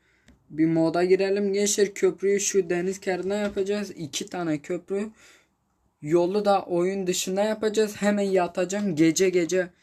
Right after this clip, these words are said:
köprü filan yapılmaz. Görmüyorsunuz bu dışarıda o uçan yaratıklar. Bu arada gençler, biliyorsunuz ki bir önceki bölüm köylüler çok gelsin diye benim gençler demir farmım vardı. Oradan birazcık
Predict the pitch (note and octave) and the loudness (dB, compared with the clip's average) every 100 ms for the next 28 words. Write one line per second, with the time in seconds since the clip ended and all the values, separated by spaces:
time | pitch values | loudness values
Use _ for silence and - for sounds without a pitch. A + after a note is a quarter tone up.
0 | _ _ _ - E3+ - F#3+ F#3+ F3+ F3+ | _ _ _ -2 -2 -2 -4 -2 -2 2
1 | F3+ F3 F3+ F3+ G3 F3 D3+ F#3+ F#3+ F#3 | 2 0 -2 -2 -2 -2 4 4 4 0
2 | E3 D#3+ D3 D#3 C3 C3 - D#3+ D3+ D#3+ | 0 -2 -2 -6 -4 -6 -2 -2 0 -2
3 | E3+ - _ _ _ _ _ E3 E3 D#3+ | -4 -6 _ _ _ _ _ 0 2 2
4 | - D#3+ - G3 F3+ F3+ E3+ F3 - G3+ | 0 -6 -2 0 4 4 2 -2 -8 -4
5 | A3 G#3 G#3+ G#3 G#3 G3+ G#3+ F#3 F3 F#3 | -4 -2 -2 -2 -4 -4 -2 -2 -2 0
6 | G3 G3+ F#3 F#3 F#3 F#3 F#3+ F#3 E3+ F3 | -2 -2 -6 -6 -6 -4 -2 -2 0 -2
7 | E3+ F#3 F3 E3+ F3+ F3 _ _ _ _ | -2 -2 0 0 0 -6 _ _ _ _
8 | - E3+ E3 E3 E3 F3 - G3 F3+ - | 2 2 4 2 0 0 -2 -4 -4 -4
9 | E3 D#3 - F3 D#3 E3 D#3+ D#3 D#3 E3+ | -6 -6 -6 -2 2 2 0 0 0 -2
10 | D#3+ _ _ _ - F3 - F3+ C#3+ C3 | -6 _ _ _ -4 -2 4 4 4 4
11 | D3+ D#3+ F3 F3 - D#3+ D#3 F3+ F3+ E3+ | 4 4 0 -2 0 2 2 -2 -2 0
12 | D#3+ D#3 F3+ - F3+ F3+ F#3 F#3+ F#3 F3+ | 0 2 -2 2 2 4 2 0 0 0
13 | F3 F3 | 0 -2